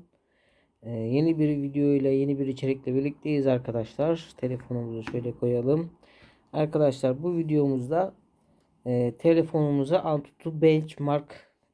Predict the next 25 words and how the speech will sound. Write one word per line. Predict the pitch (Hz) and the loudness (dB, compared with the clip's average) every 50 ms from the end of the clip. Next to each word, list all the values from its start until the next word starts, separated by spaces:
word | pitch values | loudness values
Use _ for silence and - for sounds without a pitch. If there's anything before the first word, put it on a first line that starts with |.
| _ _ | _ _
programını, | 156 156 151 139 143 139 135 131 131 139 | 2 2 2 2 2 0 0 0 0 0
uygulamasını | 147 151 151 147 147 147 143 139 127 127 - - 113 | 0 0 -2 0 0 -2 0 -2 -2 -4 -6 -6 -2
yükledik. | 127 156 170 165 - 156 151 156 175 170 170 - _ | 0 0 0 0 -4 -6 -2 -2 -2 -2 -4 -10 _
Onunla | 147 160 180 175 170 165 156 151 151 | -4 -2 0 0 0 0 0 0 0
birlikte | 160 160 156 156 147 151 - 185 175 | 0 0 0 -2 -2 0 0 0 0
bir | 175 175 | 0 -8
test | - - - 196 190 185 190 - | -12 -4 0 0 0 0 -2 -2
yapacağız | - 123 123 - - 131 123 | -2 -2 -2 -2 -4 -4 -2
arkadaşlar. | 127 120 117 - - 123 120 117 117 - - 196 208 208 _ _ _ _ _ - - _ _ _ _ | -2 -2 -2 -4 -6 -4 -4 -6 -6 -4 -4 -4 -4 -6 _ _ _ _ _ -20 -20 _ _ _ _
Test | - 190 185 175 175 - | -2 -2 -2 -2 -2 2
değerlerini | - 170 170 170 165 165 170 170 170 170 170 175 175 165 | 6 6 8 8 6 6 6 6 6 4 4 2 2 2
göreceğiz. | 156 151 143 131 131 135 170 180 170 156 | 4 4 2 2 0 -4 -6 -6 -4 -4
Bakacağız | 156 160 156 156 - - 160 156 156 | -4 -4 -4 -6 -8 -6 -6 -4 -2
ne | 160 160 160 | 0 0 0
sonuçlar | 156 160 160 147 147 143 139 - - 160 160 156 147 | 0 0 -4 -2 -2 -4 -4 -2 0 2 2 4 2
veriyor. | 143 135 127 131 151 180 208 214 - _ _ _ _ _ _ _ _ | 2 2 2 2 2 0 0 -2 -8 _ _ _ _ _ _ _ _
Hem | - 208 202 180 | 4 4 4 4
onu | 180 185 196 196 | 2 0 0 2
yapacağız | 180 170 143 139 - 190 196 190 | 2 0 0 -2 -2 -6 -6 -2
hem | - 196 196 190 | 0 0 2 2
de | 175 170 | 0 0
temalarla | 170 - 170 175 185 185 185 175 156 147 139 139 | 2 2 2 2 4 4 4 4 4 4 4 2
ilgili | 135 131 127 123 127 127 131 127 | 2 2 0 -4 -4 -6 -4 -2
bir, | 135 135 131 131 - - _ _ _ _ - _ _ _ _ _ _ _ | -2 -4 -4 -6 -10 -20 _ _ _ _ -20 _ _ _ _ _ _ _
e, | 139 139 139 135 135 135 131 131 131 131 127 127 123 127 127 - | 0 4 4 6 6 6 4 4 2 2 2 0 -2 -4 -6 -12